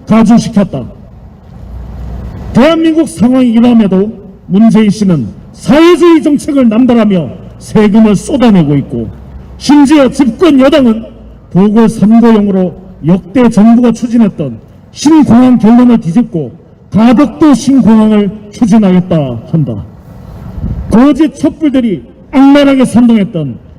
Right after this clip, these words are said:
세월호 일곱 시간이 지난 일월 십구 일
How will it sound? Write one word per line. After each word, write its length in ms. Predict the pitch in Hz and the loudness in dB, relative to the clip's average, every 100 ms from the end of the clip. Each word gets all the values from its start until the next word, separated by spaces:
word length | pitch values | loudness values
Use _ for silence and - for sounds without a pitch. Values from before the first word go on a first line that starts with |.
| - | -10
세월호 720 | - 269 294 311 302 302 - | 0 2 4 2 2 0 -2
일곱 320 | 277 294 285 | 0 2 2
시간이 720 | - 240 202 214 185 - - - - - - - | -2 -2 0 2 2 -2 -12 -20 -20 -20 -20 -20
지난 640 | - 226 226 208 196 - - - | -6 0 2 2 -2 -6 -6 0
일월 240 | 240 262 | 2 2
십구 400 | 247 269 - 226 | 0 -4 -2 0
일 360 | 233 170 175 | 2 2 -2